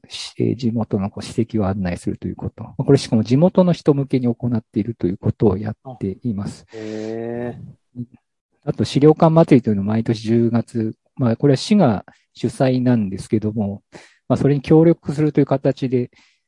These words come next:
Speaker 1: まあ、これはあの、工作教室という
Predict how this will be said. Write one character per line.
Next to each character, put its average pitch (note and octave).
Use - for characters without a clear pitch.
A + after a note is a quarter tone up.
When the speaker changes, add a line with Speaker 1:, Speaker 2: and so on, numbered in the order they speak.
Speaker 1:
ま C#3+
あ、 -
こ D3+
れ D#3
は D3
あ C3+
の、 C3+
工 C#3
作 C#3+
教 C#3
室 -
と G2+
い E2+
う -